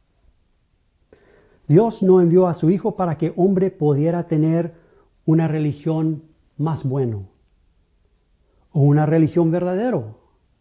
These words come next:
o una religión correcta. No, no. Eso es lo que piensa hombre.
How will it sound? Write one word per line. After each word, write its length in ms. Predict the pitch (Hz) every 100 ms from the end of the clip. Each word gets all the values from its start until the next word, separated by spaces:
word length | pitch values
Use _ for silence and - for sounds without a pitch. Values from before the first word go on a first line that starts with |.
| _ _ _ _ _ _ _ _ _
o 80 | 214
una 260 | 254 285 285
religión 520 | 262 247 - 240 240
correcta. 720 | 226 208 214 - - 117 98 _ _ _ _
No, 540 | 240 294 302 220 117 - _ _
no. 360 | 294 269 107 - _ _ _ _ _ _ _ _ _ _ _ _ _ _ _ _ _ _ _ _ _ _ _ _ _ _ _ _ _ _ _ _
Eso 180 | 147 185
es 40 |
lo 80 | 160
que 120 | 156
piensa 340 | 160 143 139
hombre. 560 | 113 214 226 131 123 _